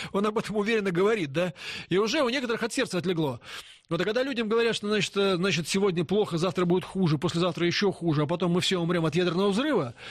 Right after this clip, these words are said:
и считать, что это вот как-то мотивирует, что ли, да, ну, и, слушайте, это вот, это можно делать или от какой-то глупости, или от вот истерического самовзвода,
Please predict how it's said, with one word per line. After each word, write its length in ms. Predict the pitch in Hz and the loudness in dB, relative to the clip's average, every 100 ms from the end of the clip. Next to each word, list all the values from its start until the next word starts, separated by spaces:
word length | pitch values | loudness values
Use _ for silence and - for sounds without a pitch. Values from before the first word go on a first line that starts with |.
| - - - - | -14 -16 -10 0
и 220 | 208 226 | 2 2
считать, 440 | - 233 269 240 | 0 -2 -2 -2
что 200 | - 214 | 0 0
это 240 | 208 240 202 | 2 2 0
вот 140 | 196 | 0
как-то 240 | - - 180 | 0 -4 -2
мотивирует, 600 | 185 - 220 359 330 175 | 0 0 2 2 2 -2
что 180 | - 151 | -2 -2
ли, 120 | 135 | 0
да, 240 | 160 233 - - - - | 0 -2 -8 -18 -18 -8
ну, 340 | 147 175 202 190 | -2 0 2 2
и, 200 | 190 240 | -2 -4
слушайте, 440 | - 175 - 143 | 0 0 2 0
это 240 | 185 202 | 0 0
вот, 120 | 190 - - - | -2 -4 -18 -4
это 200 | 214 226 | -2 0
можно 240 | 233 202 | -2 0
делать 260 | 196 240 208 | 0 0 0
или 180 | 240 226 | -2 0
от 100 | 220 | 0
какой-то 260 | 202 208 190 | -2 -4 -2
глупости, 760 | 156 226 294 180 - 139 120 - | 2 2 2 -2 -2 -6 -4 -2
или 180 | 220 | 0
от 280 | 214 208 208 | 0 -2 -2
вот 180 | 208 180 | -2 -4
истерического 760 | 196 208 185 226 233 185 196 170 | -4 -2 -2 0 -2 -2 0 0
самовзвода, 840 | 214 190 139 160 254 285 160 120 | 0 0 2 2 2 2 -2 -4